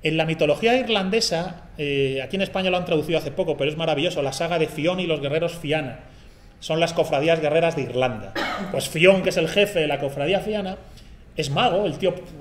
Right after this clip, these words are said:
ejemplo, antes de una lucha, pues provoca que haya niebla, o, o dice unas palabras y provoca que el enemigo se aterrorice, y entonces carga contra el enemigo y está aterrorizado y no se defiende. Y hay un par de escenas en las que parece que hace algo así.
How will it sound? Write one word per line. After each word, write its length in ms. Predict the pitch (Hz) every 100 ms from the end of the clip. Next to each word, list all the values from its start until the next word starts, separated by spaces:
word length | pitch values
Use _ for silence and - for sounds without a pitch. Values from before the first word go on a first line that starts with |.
| - 123
ejemplo, 180 | 156 175
antes 180 | 180
de 60 | 185
una 140 | 180
lucha, 420 | 180 202 196 214 208
pues 120 | 180
provoca 320 | 143 156 165
que 80 | 160
haya 180 | 147 131
niebla, 760 | 165 254 196 190 196 208 202 - - - - - -
o, 840 | 165 170 170 156 151 147 143 143 - - -
o 220 | 160 160
dice 180 | 196 214
unas 180 | 202 190
palabras 440 | 190 196 190 185
y 60 | 185
provoca 320 | 170 190 180
que 60 | 180
el 60 |
enemigo 380 | 165 160 185 170
se 120 | -
aterrorice, 560 | 156 170 147 190 220 180
y 20 |
entonces 260 | 156 180 -
carga 300 | 170 180 160
contra 260 | 160 151
el 60 | 151
enemigo 400 | 143 156 180 160
y 80 | 151
está 160 | 147
aterrorizado 460 | 156 151 143 127 160
y 40 |
no 60 | 156
se 80 | 160
defiende. 400 | 147 175 139 151 - - - - 151
Y 80 |
hay 100 | 214
un 140 | 262 254
par 160 | 262
de 60 | 233
escenas 300 | - 233 226
en 40 | 214
las 140 | 190
que 100 | 180
parece 360 | 170 190 190 196
que 100 | 180
hace 180 | -
algo 200 | 180 160
así. 200 | 143 139